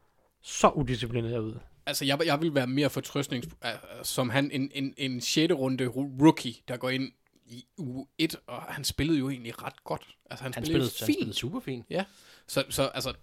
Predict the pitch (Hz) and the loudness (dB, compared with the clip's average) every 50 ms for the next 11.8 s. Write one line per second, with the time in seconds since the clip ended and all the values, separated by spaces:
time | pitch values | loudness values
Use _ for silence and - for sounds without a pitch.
0 | - - 165 151 160 180 - 180 196 156 151 143 143 185 - - 170 156 135 - | -12 -10 -8 -8 -8 -8 -10 -10 -6 -2 0 0 0 0 2 2 4 4 2 0
1 | 139 - - 143 - - - 110 120 110 - - - - - - - - - 175 | -4 -6 -4 -6 -8 -8 -10 -12 -12 -12 -10 -12 -12 -12 -16 -14 -10 -8 -6 -6
2 | - - 139 135 - 110 113 107 - 131 123 135 147 135 127 120 - 135 131 151 | -6 -6 -6 -6 -4 -4 -4 0 2 2 4 6 6 6 6 6 6 6 6 8
3 | 170 - - - 143 131 127 131 143 135 120 - 135 135 131 - 117 120 147 151 | 8 6 6 4 2 2 2 2 2 0 -2 -2 -4 -4 -2 -2 -2 -2 -2 -4
4 | - - 127 110 110 107 110 120 117 120 113 117 117 107 107 101 107 110 110 110 | -2 0 0 2 2 0 0 -2 -4 -4 -4 -4 -2 -2 -4 -4 -4 -4 -4 -4
5 | 107 107 - - 117 - - 131 139 147 143 120 113 113 - 131 127 117 117 120 | -4 -4 -6 -6 -6 -2 0 0 0 0 0 -2 -4 -4 -4 -6 -6 -4 -6 -6
6 | 123 120 120 113 120 123 120 117 120 120 117 120 131 - 165 147 - 143 127 - | -6 -6 -4 -2 0 2 4 4 4 4 6 4 4 4 4 4 4 2 2 2
7 | - 131 - 131 127 131 - 147 - 135 127 123 - - 135 127 123 147 135 - | 2 4 4 4 4 4 2 -2 -2 0 -2 -2 0 2 2 2 2 0 -2 -2
8 | 123 117 - - 127 123 127 123 135 139 123 123 120 131 135 131 139 131 135 - | -4 -6 -2 0 2 2 4 6 6 6 8 8 8 8 8 6 6 4 2 2
9 | 147 143 143 - - 135 123 127 127 135 135 135 - 156 131 123 127 123 120 110 | 0 0 0 -2 -4 -6 -6 -6 -6 -6 -8 -8 -2 2 4 4 4 4 2 -2
10 | - - 131 123 117 117 117 117 113 110 - 156 139 123 - 165 151 139 - - | -2 0 0 2 2 4 4 2 2 4 6 6 6 8 8 6 6 6 4 4
11 | 170 120 135 117 120 117 110 113 113 110 110 110 107 110 107 | 2 2 2 0 0 -2 -2 -2 -2 0 0 0 0 0 -2